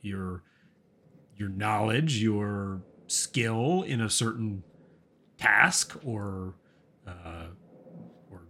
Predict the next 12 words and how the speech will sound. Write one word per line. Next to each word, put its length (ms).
knowledge 460
base 320
or 80
domain. 560
I 80
don't 180
know. 180
Help 160
me 100
out 140
here, 120
John. 360